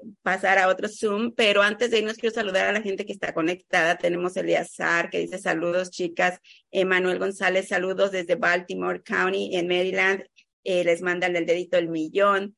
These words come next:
"Saludos, hermosas reinas, desde Michigan", di-, Michigan, dice Tomás. A Félix Tra-, a Tinajero dice, "Muy buenas experiencias y temas, México, Estados Unidos, poner la banderita".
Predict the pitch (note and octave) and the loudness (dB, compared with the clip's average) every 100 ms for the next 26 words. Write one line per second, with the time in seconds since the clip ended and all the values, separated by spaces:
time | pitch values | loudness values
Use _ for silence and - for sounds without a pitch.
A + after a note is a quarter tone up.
0 | _ - F3+ F#3 F#3+ G3 G3 F3+ F3+ F#3 | _ -8 -4 -4 0 -2 -2 -4 -4 -4
1 | F#3 F3+ F3+ F#3 F3 E3+ F3 E3+ F3+ G3 | -2 0 2 0 -2 -2 -2 -2 -2 -4
2 | - F3 E3+ E3 E3+ F#3 F#3+ G3 F#3+ E3 | -4 -2 0 -2 -4 -4 -4 -2 0 0
3 | E3 E3 F3 - E3+ E3 E3 E3+ F#3 E3+ | -2 -4 -6 -2 0 2 0 0 -4 -6
4 | - F#3+ F#3+ F#3+ - G3 F3+ E3+ F3 E3+ | -2 0 0 -4 -6 -4 -2 -2 -2 -4
5 | F#3+ F#3 F#3 F#3+ F#3+ F#3+ G3+ G#3 G#3+ G#3+ | 0 0 2 2 2 2 0 -2 0 0
6 | A3 A3 - F3 E3+ F3+ F#3 G3+ G3+ - | 0 -4 -4 -2 0 -2 -2 -2 -2 -4
7 | E3+ E3+ E3+ F3 F#3 F3+ - F3 F3 - | -4 0 2 2 0 -2 -6 -4 -4 -4
8 | - F3+ - D3+ E3+ E3+ E3+ - E3 E3 | -4 -4 -2 -4 -2 0 0 0 -4 -2
9 | E3 D#3+ D#3+ E3 G#3 G#3 F#3+ F#3+ | -2 -2 0 0 0 0 0 0